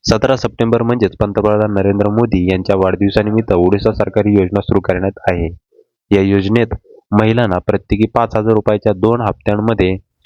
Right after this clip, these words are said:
एका वर्षात थेट लाभ हस्तांतरणाद्वारे थेट त्यांच्या खात्यात पैसे पाठवले जाणार आहेत. म्हणजे पाच पाच हजाराचे दोन टप्पे एका वर्षामध्ये ते दिले जाणार आहेत. आता या योजनेअंतर्गत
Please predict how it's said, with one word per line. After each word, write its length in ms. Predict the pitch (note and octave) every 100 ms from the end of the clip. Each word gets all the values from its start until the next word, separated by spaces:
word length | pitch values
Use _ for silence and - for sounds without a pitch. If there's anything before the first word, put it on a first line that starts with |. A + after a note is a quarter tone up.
| -
एका 220 | G2+ A#2+
वर्षात 400 | A2+ G#2 - -
थेट 320 | - - B2
लाभ 240 | G#2 G2+ G#2 -
हस्तांतरणाद्वारे 840 | G2 A2+ G2+ G2+ G2+ G2+ A2 F#2+
थेट 320 | - G#2+ G#2+ -
त्यांच्या 540 | _ - - G#2 G#2+ G2+
खात्यात 300 | - G2 G#2
पैसे 360 | G2 G2+ F#2 G2
पाठवले 440 | - F#2 F#2 F#2
जाणार 260 | F#2+ F#2 F2
आहेत. 100 | F2 -
म्हणजे 180 | G2+
पाच 240 | G#2+ G#2+ G#2
पाच 180 | A2+ A2
हजाराचे 420 | G2+ G#2+ G#2 A2
दोन 240 | G2 A2+ G#2+
टप्पे 320 | G#2 - G2
एका 180 | F#2+ G2
वर्षामध्ये 480 | G2 - F#2+ F#2
ते 200 | F2+ F#2
दिले 260 | G2 F#2 E2+
जाणार 360 | - F#2 E2+ E2+
आहेत. 220 | E2+ D#2+ _ _ _ _ _ _ _ _ G2
आता 120 | G#2
या 160 | A2+ B2
योजनेअंतर्गत 680 | B2 A#2 A#2 A#2 A#2+ A#2+